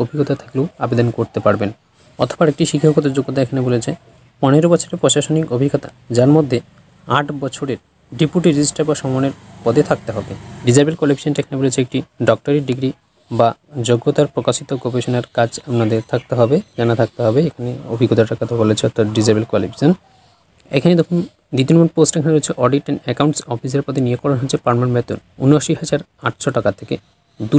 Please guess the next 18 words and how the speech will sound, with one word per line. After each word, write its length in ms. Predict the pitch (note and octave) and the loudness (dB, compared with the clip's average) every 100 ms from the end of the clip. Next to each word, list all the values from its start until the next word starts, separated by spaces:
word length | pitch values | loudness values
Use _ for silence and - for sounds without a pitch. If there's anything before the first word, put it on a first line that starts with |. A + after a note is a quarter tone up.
| D3+ | 6
লাখ 120 | D3+ - B2 | 4 -4 -6
এগারো 200 | B2 C3 | -2 -2
হাজার 200 | B2+ B2 - | 0 -2 -2
পাঁচশো 240 | A#2 - B2+ | -4 -4 -2
টাকা 120 | A#2+ - | -2 -2
permanent 280 | A2+ A#2 B2 | -4 -2 -2
বেতন 200 | A2 A#2+ A2 | -4 -4 -4
রয়েছে। 200 | F#2+ - D3 | -4 -2 0
শিক্ষাগত 380 | B2 - C#3 C#3 B2+ | -2 -4 -6 -2 -4
যোগ্যতা 240 | B2 A#2+ A#2+ | -2 -4 -4
এখানে 160 | - A2 | -6 -8
বলেছে 280 | G#2+ A#2 - D3+ _ _ _ _ - | -6 -2 -2 -2 _ _ _ _ -4
বাণিজ্যিক 400 | A#2 C#3+ D3+ D#3+ D3+ | 0 0 0 -4 -4
বিষয়ে 180 | - D3 | -4 -4
master's 360 | A#2+ - C#3+ B2+ A#2+ | -4 -2 -2 -4 -6
degree 180 | B2 C3+ | -8 -10
থাকতে 240 | A#2+ - A#2 | -10 -12 -16
হবে, 160 | - B2+ | -8 -8